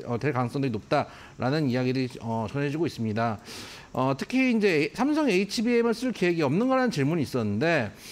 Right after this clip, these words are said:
아직 쓰고 있진 않지만 검증 단계에 있다고 밝혔습니다. 이 얘기는 뭐냐면, 지금 당장은 쓰고 있지 않지만 향후 삼성전자의, 어, 반도체들도 에이치비엠을 쓸 수 있다는 여지를 열어놓으면서 어제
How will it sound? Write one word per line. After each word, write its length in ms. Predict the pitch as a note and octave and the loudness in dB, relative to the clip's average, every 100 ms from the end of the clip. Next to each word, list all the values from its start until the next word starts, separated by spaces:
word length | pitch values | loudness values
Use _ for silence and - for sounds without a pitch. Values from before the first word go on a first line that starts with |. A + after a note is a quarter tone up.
| - - | -18 -6
아직 260 | - D3+ A3+ | -2 0 0
쓰고 340 | - C#4+ D#4 | 0 2 2
있진 220 | C4 C4+ | 2 0
않지만 600 | G#3+ A#2+ - D#3+ F3 B2 | 0 0 -2 0 0 0
검증 480 | - C#3 D3+ A3 C4 | 0 0 2 2 2
단계에 420 | A#3+ A3+ A3 G#3+ | 2 2 2 2
있다고 400 | C#3+ - D3 C#3 | 2 -2 -2 -2
밝혔습니다. 680 | - A2+ - F3 - A#2 G#2+ | -4 -6 -4 -6 -4 -4 -2
이 160 | A2+ D#3+ | -2 0
얘기는 260 | G#3+ B3 A#3+ | 0 -2 -2
뭐냐면, 300 | B2 B2+ B2 | -2 -4 -4
지금 160 | D#3+ | -4
당장은 400 | C#3 B2 C#3+ G#3+ | -4 -4 -4 -4
쓰고 240 | G#3+ A#3 A#3 | -6 -4 -4
있지 160 | G3+ | -4
않지만 460 | B2+ G#2+ B2 E3+ B3 - - - | -6 -4 -4 -4 -4 -8 -20 -8
향후 300 | A3 G3+ A3+ | -4 -2 -2
삼성전자의, 960 | A#3 A#3 B3 B3 A#3 G#3 G3+ F#3+ A#3+ C4 - - - | -2 -2 -2 -2 -2 -2 0 0 0 -2 -10 -20 -12
어, 540 | A2 B2 A#2+ A#2+ A#2+ A2 | -6 -4 -2 -2 -4 -4
반도체들도 800 | C#3+ F#3+ G3+ D#3+ D3 F#3+ A#3+ G#3 A#2+ | -4 -4 -4 -4 -2 0 0 -4 -4
에이치비엠을 480 | C3+ C3+ D3+ D3 | -4 -2 -4 -4
쓸 160 | C#3+ G#3+ | -6 -6
수 100 | A3+ | -6
있다는 580 | F#3 C3+ C3 C3+ C#3 - - | -4 -2 -2 -2 -4 -8 -8
여지를 320 | A#2 A2+ F3 D3 | -6 -2 0 0
열어놓으면서 760 | A2 G#2+ G#2+ A#2 E3 - - - | -2 -2 -4 -4 -4 -4 -14 -14
어제 300 | - A2+ C#3 | -6 -4 -2